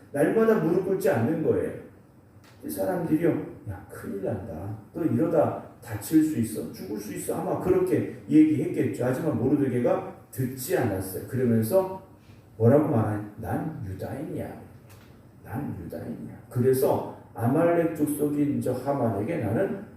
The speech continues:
무릎 꿇을 수 없어." 그랬어요. 그랬더니 그들이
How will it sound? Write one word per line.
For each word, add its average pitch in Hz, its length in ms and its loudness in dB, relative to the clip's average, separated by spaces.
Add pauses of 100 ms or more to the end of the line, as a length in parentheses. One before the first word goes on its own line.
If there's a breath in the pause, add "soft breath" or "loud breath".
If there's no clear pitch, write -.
(120)
무릎 - 420 -4
꿇을 - 260 -4
수 - 180 -6 (100)
없어." - 640 4
그랬어요. 101 420 -6 (680)
그랬더니 110 640 0
그들이 95 720 -2